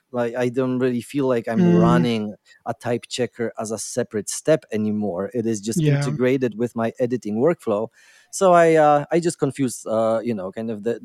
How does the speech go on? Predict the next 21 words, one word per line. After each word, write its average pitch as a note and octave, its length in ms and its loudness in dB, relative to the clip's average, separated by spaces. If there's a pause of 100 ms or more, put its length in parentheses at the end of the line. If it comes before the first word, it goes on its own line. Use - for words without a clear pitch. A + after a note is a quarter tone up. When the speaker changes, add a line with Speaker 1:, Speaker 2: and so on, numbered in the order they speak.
(400)
Speaker 1:
the A2+ 140 -2
two B2+ 180 -2
momentarily. G#2 720 -2 (360)
Uh, B2+ 200 2
but B2+ 140 0
yes, D3+ 200 4
Pyrite C#3 380 2
does C#3 180 2
have C3 200 -2
this A#2+ 140 -8
feature. C3 240 -4
It's - 160 -8
an B2 100 0
awesome C3+ 240 -2
feature. A2 320 -6
So, - 140 -4
you B2+ 140 2
know, G#2 180 -4
kind A#2+ 160 -4
of, A#2+ 200 -8
uh, B2 160 2